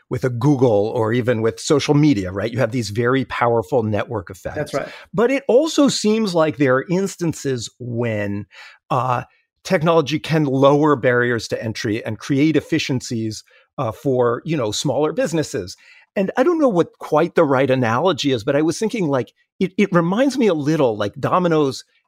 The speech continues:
Speaker 1: and Slice reminds me a little of, like, Amazon and Shopify, right? Amazon is this giant, centralized, brilliant e-commerce company.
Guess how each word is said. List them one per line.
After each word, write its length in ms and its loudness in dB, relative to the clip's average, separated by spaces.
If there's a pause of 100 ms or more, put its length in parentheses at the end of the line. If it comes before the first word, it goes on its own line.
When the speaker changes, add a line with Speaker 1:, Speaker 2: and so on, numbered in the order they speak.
Speaker 1:
and 200 -4
Slice 400 0
reminds 260 2
me 60 0
a 60 2
little 240 2
of, 120 0
like, 240 -4 (320)
Amazon 680 0
and 220 -6
Shopify, 760 -2
right? 240 -6
Amazon 460 0
is 140 -4
this 180 -4
giant, 500 -4 (320)
centralized, 800 -2
brilliant 560 -2
e-commerce 480 -4
company. 400 -6